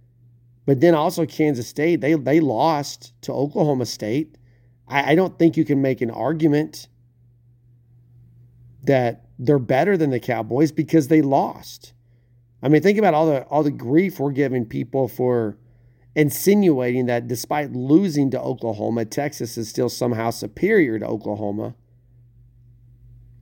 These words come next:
That same concept applies to Oklahoma State and Kansas State. So I think, I think because of that, you gotta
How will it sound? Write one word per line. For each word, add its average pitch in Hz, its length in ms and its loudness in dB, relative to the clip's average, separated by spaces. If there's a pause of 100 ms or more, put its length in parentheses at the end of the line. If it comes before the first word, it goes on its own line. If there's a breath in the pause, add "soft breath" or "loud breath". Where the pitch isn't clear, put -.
(160)
That 151 160 0
same 180 220 2
concept 147 580 -4
applies 117 460 -4
to 127 80 -4
Oklahoma 123 340 -2
State 117 280 -4
and 110 140 -4
Kansas 165 400 -2
State. - 300 -14 (1800)
So - 180 2
I 131 80 4
think, 151 360 -2 (140)
I 131 100 -6
think 156 280 2
because 151 400 -2
of 143 100 0
that, 131 260 -4
you 139 80 -2
gotta 127 260 -2